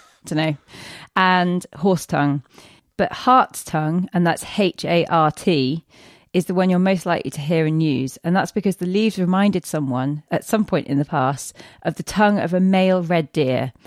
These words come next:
Speaker 2: which used to go by the old name of Hart. And, of course, any Harry Potter fans might already know that.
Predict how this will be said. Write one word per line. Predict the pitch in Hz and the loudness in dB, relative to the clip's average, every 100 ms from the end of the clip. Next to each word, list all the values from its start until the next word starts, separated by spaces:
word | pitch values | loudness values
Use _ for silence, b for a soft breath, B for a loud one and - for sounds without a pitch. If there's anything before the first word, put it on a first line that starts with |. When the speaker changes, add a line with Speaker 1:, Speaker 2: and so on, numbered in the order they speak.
| B B B | B B B
Speaker 2:
which | 185 - - | -4 -2 2
used | 269 - | 2 2
to | 208 | 0
go | 156 151 | 0 0
by | 147 | 0
the | 147 156 - | -2 -2 2
old | 190 190 175 | 4 4 2
name | 156 147 | 0 0
of | 143 | -4
Hart. | - 180 143 180 - - - _ _ | -4 0 2 0 -2 -14 -16 _ _
And, | 175 175 160 - | 2 2 0 -6
of | - | -2
course, | 196 175 | 0 2
any | 196 196 | 2 2
Harry | 170 180 180 | 4 2 2
Potter | - 190 165 | 0 -2 -2
fans | 151 151 151 - - - | 0 0 -2 -6 -14 -4
might | 175 147 | -2 0
already | 151 156 151 | 0 -2 -2
know | 143 131 | -2 -2
that. | 135 - | -4 -4